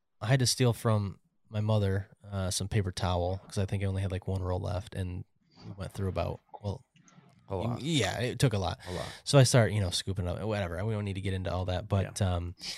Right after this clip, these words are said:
Speaker 1: yeah, that was a,
Speaker 2: It was
Speaker 1: that was a
Speaker 2: bad.
Speaker 1: treat. That was a real
Speaker 2: It was
Speaker 1: treat.
Speaker 2: bad. There was this, another time where you were gone on,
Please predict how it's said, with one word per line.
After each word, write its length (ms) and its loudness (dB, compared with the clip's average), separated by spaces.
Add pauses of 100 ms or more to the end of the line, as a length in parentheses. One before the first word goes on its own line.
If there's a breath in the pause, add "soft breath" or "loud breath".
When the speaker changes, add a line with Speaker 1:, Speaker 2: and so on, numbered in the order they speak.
(220 loud breath)
Speaker 1:
yeah, 200 8
that 160 10
was 240 6
a, 20 6
Speaker 2:
It 160 8
was 60 2
Speaker 1:
that 100 6
was 140 6
a 20 6
Speaker 2:
bad. 80 4
Speaker 1:
treat. 380 2
That 80 -6
was 100 -2
a 60 -2
real 80 2
Speaker 2:
It 20 2
was 100 2
Speaker 1:
treat. 200 2
Speaker 2:
bad. 160 -2 (720 soft breath)
There 120 6
was 100 6
this, 240 0
another 300 4
time 580 4
where 160 -2
you 220 2
were 100 4
gone 320 2
on, 220 -2